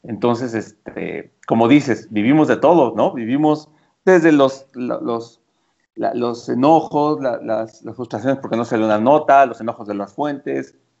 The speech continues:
cubrir este tipo de eventos, vamos, este, jornadas maratónicas, ¿no? Pero pues yo no,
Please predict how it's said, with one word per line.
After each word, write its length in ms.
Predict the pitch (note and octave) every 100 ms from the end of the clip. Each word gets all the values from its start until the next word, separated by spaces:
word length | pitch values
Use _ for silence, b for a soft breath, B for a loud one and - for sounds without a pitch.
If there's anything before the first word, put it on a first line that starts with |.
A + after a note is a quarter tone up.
| _ _
cubrir 360 | - A#2 A#2+ C3+
este 180 | C3 A#2
tipo 260 | A#2 A2+
de 100 | A2+
eventos, 600 | G#2+ C#3+ C#3+ C3+ C3+ C3 _ -
vamos, 360 | A2+ A2+ G2+ - _ _ _ _ _ _ _ -
este, 880 | G2 G2 - _ - G#2 G2 F#2+ F#2 b b b -
jornadas 540 | A#2 A2+ B2 B2 A#2+
maratónicas, 880 | A2+ G#2+ - D3+ D3 C#3+ C#3+ D3 - _ _ _
¿no? 380 | - B2 F#3+ -
Pero 240 | - A#2 A#2
pues 120 | A2+
yo 80 | C3
no, 340 | C3+ B2+ -